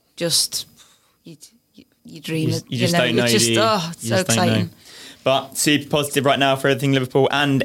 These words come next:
Speaker 2: everything Liverpool will be well and truly back when we come back to you on Friday. Um, we'll have some chats with Jurgen Klopp at the press conference with Paul Gorst and a game to look forward to at Crystal Palace. But in the meantime, thank you very much for listening and have a great week.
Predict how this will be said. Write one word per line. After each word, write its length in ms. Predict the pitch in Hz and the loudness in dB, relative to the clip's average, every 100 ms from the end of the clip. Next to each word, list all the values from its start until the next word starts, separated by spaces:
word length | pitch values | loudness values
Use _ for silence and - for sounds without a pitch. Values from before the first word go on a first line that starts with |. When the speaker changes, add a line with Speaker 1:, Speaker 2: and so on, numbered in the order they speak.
| - | 0
Speaker 2:
everything 540 | 143 127 127 127 117 | -2 0 -2 0 0
Liverpool 420 | 117 110 113 104 | 0 -2 -2 -2
will 160 | 104 107 | 0 -2
be 160 | 113 | 0
well 260 | 107 117 117 | 0 2 2
and 140 | 113 | 2
truly 460 | 110 - 120 113 107 | -2 0 2 2 0
back 400 | 101 113 98 - | -2 -4 -4 -2
when 100 | 110 | 0
we 120 | 110 | 0
come 320 | 110 - 127 131 | -2 -2 -2 0
back 200 | 135 - | -2 -2
to 100 | 131 | -2
you 320 | 135 123 117 | 2 2 2
on 200 | 117 117 - _ _ _ | 0 -2 -4 _ _ _
Friday. 800 | _ - - 165 165 160 165 170 - - _ - | _ -12 0 2 4 4 2 2 -8 -20 _ -2
Um, 460 | 117 117 113 123 - | 0 2 0 -2 -4
we'll 140 | 117 | -4
have 240 | 110 120 110 | 0 0 -2
some 520 | - - - 117 113 - _ _ _ _ _ _ _ | -8 -8 -2 0 0 -6 _ _ _ _ _ _ _
chats 280 | - 175 - | -4 -2 0
with 100 | 151 | 0
Jurgen 240 | 160 151 143 | 2 2 2
Klopp 220 | 165 143 | 0 -2
at 60 | |
the 60 | 143 | 0
press 200 | 170 147 | 0 0
conference 420 | 170 139 156 147 | 0 -2 -2 -4
with 160 | - 135 | -4 -2
Paul 160 | 151 | 2
Gorst 380 | 135 160 156 - - | 2 2 2 -2 -2
and 320 | 117 117 113 - | 0 0 0 -4
a 60 | 107 | -4
game 340 | 104 113 113 | 0 0 0
to 160 | 117 - | -2 -6
look 80 | - | -2
forward 200 | 117 - | -2 2
to 180 | 117 - | 0 0
at 100 | 113 | -4
Crystal 340 | - 120 - 120 | -2 -2 0 -2
Palace. 380 | 127 123 120 | 0 0 0
But 80 | - | -2
in 100 | 127 | 0
the 60 | 120 | 2
meantime, 380 | 123 117 123 120 | 2 2 0 -2
thank 280 | - 117 | -2 -2
you 80 | 117 | -2
very 200 | 113 123 | 0 2
much 240 | 123 - - | 2 0 -2
for 80 | |
listening 360 | 123 120 127 123 | -2 0 -2 -2
and 120 | 120 | -4
have 180 | - 120 | -4 -2
a 40 | |
great 220 | 117 123 - | 0 0 0
week. 300 | 107 - | -2 -4